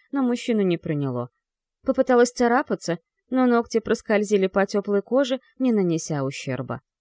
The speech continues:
И всё-таки надо было хоть видимость борьбы создать.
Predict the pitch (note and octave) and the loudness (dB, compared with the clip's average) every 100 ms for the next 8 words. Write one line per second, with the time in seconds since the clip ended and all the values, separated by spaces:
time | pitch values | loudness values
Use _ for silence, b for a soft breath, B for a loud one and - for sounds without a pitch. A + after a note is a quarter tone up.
0 | _ _ _ - A3+ - E3 C#3+ - - | _ _ _ -8 -6 -4 -4 -4 -8 -16
1 | F3 - _ _ _ C4+ B3 A3+ A3 A3+ | -16 -18 _ _ _ -2 0 2 2 2
2 | A#3 A#3 G3 G3 A#3 B3+ G#3+ - F3 D#3 | 0 -2 -2 -2 0 0 -2 -4 -4 -4
3 | C#3 C#3 - B2+ B2 A#2+ - | -2 -6 -6 -10 -8 -10 -12